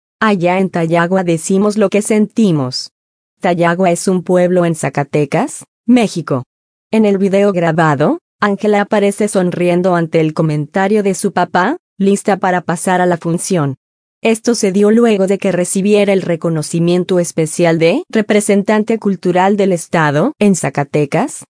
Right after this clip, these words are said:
México. "Es un gran orgullo para mí y hoy puedo ver que no importa de dónde naciste,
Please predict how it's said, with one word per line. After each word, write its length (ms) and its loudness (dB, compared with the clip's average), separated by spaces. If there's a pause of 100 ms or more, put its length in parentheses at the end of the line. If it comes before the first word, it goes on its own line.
(120)
México. 560 0 (480)
"Es 240 0
un 100 0
gran 320 2
orgullo 460 0
para 260 0
mí 300 4
y 60 4
hoy 220 4
puedo 400 2
ver 240 0
que 120 0
no 160 2
importa 580 0
de 100 2
dónde 360 2
naciste, 680 0